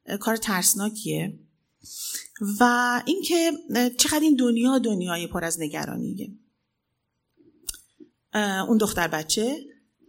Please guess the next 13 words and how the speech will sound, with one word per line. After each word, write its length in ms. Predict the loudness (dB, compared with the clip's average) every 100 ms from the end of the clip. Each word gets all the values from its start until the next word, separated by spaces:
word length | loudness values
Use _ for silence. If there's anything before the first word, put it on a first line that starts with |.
| _ _ _ _ -8
اه، 420 | -6 -6 -6 -8 -12 -20 -20 -20 -20 -20 _ -14 0
سالها 340 | 2 4 2 0
گذشت 580 | -2 -2 0 0 -2
و 300 | -4 -4 -2
سالها 300 | -2 -2 -4
گذشت 500 | -6 -4 -4 -2 -4
و 140 | -4 -4
تلاش 420 | -4 -2 0 0
کرد 240 | -2 -6
و 20 | -4
تلاش 420 | -4 -2 0 0
کرد 240 | -2 -4 -2
و، 200 | -2